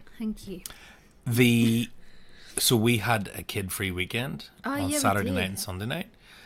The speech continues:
Speaker 2: and, uh, um, the kids went to Amy's parents' house, and it was, you know, and we had, like, the show and, you know, the Tulip Festival last week,
Speaker 1: We've been busy.
Speaker 2: which was lovely,
Speaker 1: Hmm.
Speaker 2: and then,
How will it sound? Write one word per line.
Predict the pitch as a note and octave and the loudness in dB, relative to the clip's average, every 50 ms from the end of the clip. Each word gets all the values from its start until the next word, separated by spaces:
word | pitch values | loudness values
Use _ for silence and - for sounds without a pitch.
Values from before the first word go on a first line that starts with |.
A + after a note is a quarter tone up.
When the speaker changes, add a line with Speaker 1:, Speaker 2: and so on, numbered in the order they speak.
| - - - _ _ | -20 -20 -20 _ _
Speaker 2:
and, | - F#2+ F#2+ | -8 -6 -6
uh, | G2+ - - - - - - - - - | -6 -8 -10 -14 -20 -20 -20 -16 -10 -6
um, | - F#2+ F#2 F#2 F#2 F#2+ G2 - - - - - - - | -6 -4 -4 -6 -6 -8 -10 -10 -12 -14 -16 -18 -18 -14
the | - - - | -12 -12 -10
kids | - G2+ F#2+ F#2 F2+ - | -8 -6 -6 -6 -6 -8
went | - G2+ G2 G2 F#2+ | -8 -10 -10 -10 -8
to | - - - G2 F#2 F#2+ - G2+ | -8 -6 -6 -6 -6 -8 -8 -8
Amy's | F#2 F2+ F2+ F2+ E2+ | -8 -6 -6 -8 -10
parents' | - - - F#2+ F2+ G2 G#2+ - | -10 -12 -10 -10 -8 -10 -10 -10
house, | - - - - - - - - - - - - - - - - - - - - - - _ _ _ _ - - - | -10 -10 -10 -8 -10 -10 -12 -14 -18 -20 -20 -18 -16 -16 -14 -14 -16 -18 -20 -20 -20 -20 _ _ _ _ -12 -8 -6
and | - G2 F#2+ F#2+ F#2 F#2 F#2 F#2 | -4 -2 -2 -2 -2 -4 -6 -8
it | G#2+ G#2+ | -8 -8
was, | G2+ F#2 F2 - - - - - _ _ _ _ _ _ _ _ _ _ _ _ _ | -6 -6 -6 -8 -10 -12 -16 -20 _ _ _ _ _ _ _ _ _ _ _ _ _
you | - C3 | 2 2
know, | B2 G#2+ G#2 | 4 4 4
and | A2 A#2+ | 4 4
we | A2+ A2 | 4 6
had, | C3 C#3 A#2 G#2+ F#2+ - | 6 4 4 2 -2 -4
like, | - G2+ F#2+ F#2 | -4 -4 -4 -4
the | - G2 | -2 0
show | - - - C3 A2+ G#2+ A2 A2 G#2+ G#2+ - - | 2 4 6 8 8 8 8 4 2 0 -4 -6
and, | - G#2 F#2+ F#2 F#2 F#2+ F2+ - - - A2+ | -4 -4 -2 -2 -2 -4 -6 -8 -8 -8 -6
you | A2 G2+ | -6 -4
know, | G2 F#2+ | -4 -4
the | F#2 F#2 | -4 -4
Tulip | - - - C3 A2+ - | 0 2 2 2 0 -2
Festival | - - G#2 G2 - - G#2+ G2+ | -4 -4 -4 -4 -4 -6 -6 -6
last | F#2+ F#2+ F#2+ F#2+ - - | -4 -4 -4 -4 -4 -6
week, | G2+ F#2+ - _ _ _ _ - - _ _ _ _ - - _ - | -8 -8 -10 _ _ _ _ -20 -20 _ _ _ _ -20 -18 _ -10
Speaker 1:
We've | A3+ A3 | -8 -8
been | - G#3+ G3+ G3+ | -6 -8 -8 -6
busy. | - - D#3 | -4 0 0
Speaker 2:
which | - - - | 0 2 2
was | A#2+ G#2 G#2 | 2 2 2
lovely, | G#2+ F#2+ F#2+ G2 F#2+ - - - - - | 2 0 0 -4 -10 -12 -16 -18 -16 -14
Speaker 1:
Hmm. | - G3+ F#3 | -8 -2 0
Speaker 2:
and | A2 G#2 G#2 | 2 4 4
then, | G#2+ G#2+ G#2+ G#2 G#2 G#2 F#2 | 4 4 2 2 0 0 -2